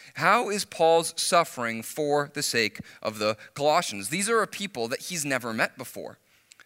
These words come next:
Maybe, like, if you have a child who has to go to the hospital and they're in pain, it's gonna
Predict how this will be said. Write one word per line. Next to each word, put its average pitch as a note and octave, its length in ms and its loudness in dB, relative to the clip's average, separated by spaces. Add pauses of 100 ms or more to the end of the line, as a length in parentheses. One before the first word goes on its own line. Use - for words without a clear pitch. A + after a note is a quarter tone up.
(400)
Maybe, G#3 400 0 (120)
like, - 440 -2 (180)
if C3+ 180 -8
you F#3 120 0
have F#3+ 100 0
a D#3+ 100 6
child E3 520 2
who B2 80 -4
has B2 160 0
to - 80 -8
go C3 100 -6
to A#2 60 -6
the A2 80 2
hospital A2 640 0 (680)
and C#3 140 -2
they're E3 300 4
in E3+ 120 -2
pain, A2 600 -2 (440)
it's C3 140 -4
gonna F#3+ 340 2